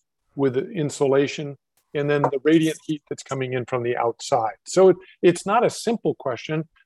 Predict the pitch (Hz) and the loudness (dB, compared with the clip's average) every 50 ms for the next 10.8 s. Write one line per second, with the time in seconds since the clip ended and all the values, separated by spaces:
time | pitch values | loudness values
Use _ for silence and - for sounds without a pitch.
0 | _ _ - 147 147 147 151 143 143 - - - - _ _ - 147 139 - - | _ _ 0 2 4 4 4 2 0 -6 -14 -14 -16 _ _ -4 -4 -4 -4 -2
1 | 131 147 151 156 156 156 139 143 - - 170 156 135 147 139 139 143 147 135 - | 0 0 2 2 2 0 0 -2 -4 -2 -4 -2 0 0 0 0 0 -2 -2 0
2 | 143 135 135 135 120 - _ _ _ _ _ 160 156 147 - - 143 151 156 160 | 2 4 4 4 4 0 _ _ _ _ _ 2 2 2 2 -4 -2 0 0 2
3 | 147 147 156 151 - - 135 135 131 - - 139 135 - _ _ _ _ _ _ | 2 0 -2 -4 -6 -6 -8 -8 -8 -6 -6 -6 -6 -6 _ _ _ _ _ _
4 | _ _ 151 147 147 147 147 151 147 131 - 143 143 - - 135 120 - - 143 | _ _ 2 2 4 4 2 2 2 2 0 -2 -4 -2 -4 -8 -8 -4 -6 -4
5 | 143 - 139 127 127 120 - 170 208 233 - - 135 120 110 - _ 147 143 135 | -2 0 2 2 2 0 0 -2 -4 -4 -4 -8 -12 -12 -12 -10 _ -4 -2 -2
6 | 131 127 127 151 - _ 165 165 147 143 _ - _ _ - 160 156 165 147 139 | -2 -4 -6 -10 -12 _ -18 -18 -18 -20 _ -20 _ _ -2 0 2 2 2 0
7 | 139 143 135 - 143 131 123 120 123 139 151 156 - - 147 143 143 135 - _ | -2 -4 -4 -4 -6 -6 -4 0 2 4 4 4 2 2 0 0 0 0 -4 _
8 | - - _ _ - 151 - 170 147 120 - 220 262 269 208 156 139 135 131 127 | -20 -20 _ _ -6 -2 2 2 2 4 4 4 6 6 6 4 4 2 2 2
9 | 135 147 - - 143 170 180 - _ _ _ _ _ - 165 190 170 190 170 175 | 0 -2 -2 -2 -4 -4 -4 -6 _ _ _ _ _ 2 2 4 4 4 2 2
10 | - - - 170 160 160 - - - 156 147 139 139 143 139 | -2 -6 -4 -2 -2 -2 -4 -6 -6 -4 -4 -2 -2 -2 -4